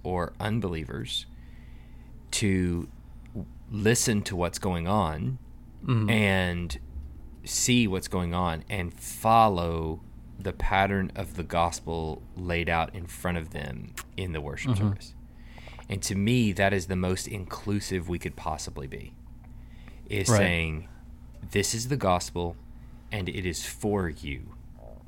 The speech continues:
Speaker 2: Right.
Speaker 1: Repent and believe." You
Speaker 2: Yeah.
Speaker 1: know?
Speaker 2: Yeah.
Speaker 1: Um,
Speaker 2: You know, and I'll say
Speaker 1: s-,
Speaker 2: too,
Speaker 1: so,
Speaker 2: like,
Speaker 1: yeah.
Speaker 2: last night,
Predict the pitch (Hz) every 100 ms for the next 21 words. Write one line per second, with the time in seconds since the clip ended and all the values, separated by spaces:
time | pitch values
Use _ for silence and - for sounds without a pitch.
0 | - 110 101 95 - - 90 - 95 -
1 | 85 69 65 55 - - - - - -
2 | - - - 92 80 82 - - - -
3 | - - 101 95 95 95 85 80 80 78
4 | - - 208 208 160 156 175 127 - 107
5 | 101 110 104 82 127 131 - 135 120